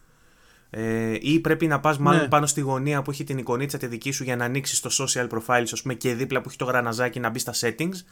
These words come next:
Speaker 1: Δεν υπάρχει δηλαδή στην οθόνη settings, ε, ε, friends και τέτοια που είχε το PlayStation τέσσερα.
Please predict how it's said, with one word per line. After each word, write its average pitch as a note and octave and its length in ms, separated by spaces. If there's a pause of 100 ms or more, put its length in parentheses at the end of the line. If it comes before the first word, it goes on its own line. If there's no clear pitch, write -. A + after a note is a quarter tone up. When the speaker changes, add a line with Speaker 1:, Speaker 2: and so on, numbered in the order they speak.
(160)
Speaker 1:
Δεν C#3+ 140
υπάρχει D#3 360
δηλαδή A#2+ 500 (220)
στην C3 260
οθόνη B2+ 400 (120)
settings, A#2+ 640
ε, A2 320 (540)
ε, A2+ 180 (100)
friends B2+ 500
και A#2 100
τέτοια A#2+ 240
που A#2+ 100
είχε A2+ 100
το A2 120
PlayStation A2+ 400
τέσσερα. G#2+ 460